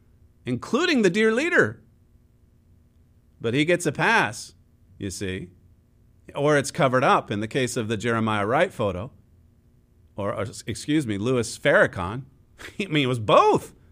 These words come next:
He was going to Wright's church for twenty years.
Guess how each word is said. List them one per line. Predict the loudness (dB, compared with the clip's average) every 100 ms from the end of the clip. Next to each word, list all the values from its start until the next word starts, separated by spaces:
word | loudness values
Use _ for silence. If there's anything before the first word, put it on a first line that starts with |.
| _ _ _ _ _ _
He | 0
was | 2
going | 4 4 4
to |
Wright's | 2 2 2 -4
church | -6 2 2 2
for | -4
twenty | -4 0 0 2
years. | 0 0 0 -4